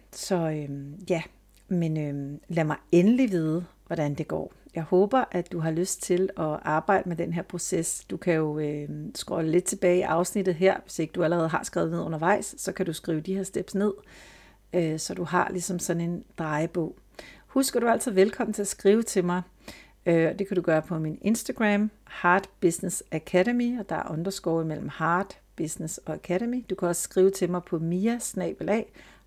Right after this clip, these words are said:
heart business academy punktum d k. Og lige her til sidst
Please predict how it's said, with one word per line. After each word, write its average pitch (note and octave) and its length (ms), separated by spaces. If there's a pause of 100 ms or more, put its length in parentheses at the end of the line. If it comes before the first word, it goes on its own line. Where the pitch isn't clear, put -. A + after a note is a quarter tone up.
(100)
heart F3+ 260
business - 380
academy A3+ 520 (100)
punktum E3 340
d - 140 (140)
k. - 100
Og - 840
lige D#4 160
her D#4 140
til C#4 180
sidst - 540